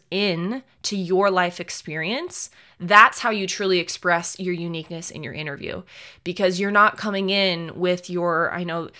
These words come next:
you guys can't s-, see me doing this on the podcast, but you can't, you're not going in there with your fists up, ready to go in for a fight, or you're not walking in with a glass wall in between you and the judges, hypothetically, right? And, and people who don't do the deep work of really knowing who they are and what they bring to the table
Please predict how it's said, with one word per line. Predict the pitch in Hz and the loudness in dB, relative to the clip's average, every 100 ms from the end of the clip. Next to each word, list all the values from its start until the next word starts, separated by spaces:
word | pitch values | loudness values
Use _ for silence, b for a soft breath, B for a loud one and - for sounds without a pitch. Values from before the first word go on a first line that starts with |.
| B B | B B
you | 160 | 0
guys | 170 | 0
can't | - 175 - | 0 -6 -6
s-, | - | -2
see | - 214 196 | 0 2 2
me | 175 165 | 2 0
doing | 175 185 180 165 | 0 0 2 0
this | 160 165 | -2 -2
on | 151 | -2
the | |
podcast, | - 175 175 160 151 - | 2 2 2 0 2 2
but | 156 - | 0 0
you | 185 | -6
can't, | - 208 - B B B | -4 -4 -4 B B B
you're | 226 | 6
not | 247 | 6
going | 233 220 | 4 2
in | 226 | 2
there | 208 | 2
with | 185 185 | 2 0
your | 175 | -2
fists | - - 208 - - - | -2 -2 0 -2 -4 4
up, | 196 175 | 6 6
ready | 190 196 196 | 2 0 0
to | 180 | 0
go | 180 175 | 0 0
in | 175 | -2
for | 175 | -4
a | 156 | -4
fight, | - 170 156 | 2 2 2
or | 156 | -2
you're | 190 | 2
not | 202 180 180 | 4 4 4
walking | 190 220 220 202 | 6 6 4 -2
in | 202 208 | -2 -2
with | 180 175 | -2 -6
a | |
glass | 160 185 185 185 180 | -2 4 4 4 0
wall | 170 180 165 | 2 4 4
in | 160 170 | 2 -4
between | 170 185 185 | -8 -6 -4
you | 180 | -4
and | 170 | -6
the | 151 | -6
judges, | 160 170 170 143 - | -2 -2 -2 -4 -6
hypothetically, | 170 170 190 196 160 143 135 | -10 -8 -2 -2 -2 -6 -8
right? | 135 156 185 - B B B - | -4 -2 -2 -6 B B B -4
And, | 196 190 - | -2 -4 -4
and | 180 180 | -4 -2
people | 180 247 311 | -4 -8 -8
who | 254 220 | -6 -2
don't | 185 185 | 0 0
do | 185 175 | -2 -4
the | |
deep | 160 190 220 | -4 -6 -6
work | 185 165 | -6 -4
of | 175 165 | -6 -4
really | 190 190 | -2 -2
knowing | 170 156 165 175 | -4 -6 -6 -6
who | 165 185 | -4 -4
they | 165 156 | -2 -2
are | 156 160 | 0 0
and | 196 | -2
what | 175 175 | -4 -6
they | |
bring | 170 165 170 | -6 -6 -8
to | 156 | -8
the | 165 | -8
table | - 269 220 151 156 | -8 -6 -4 -4 -6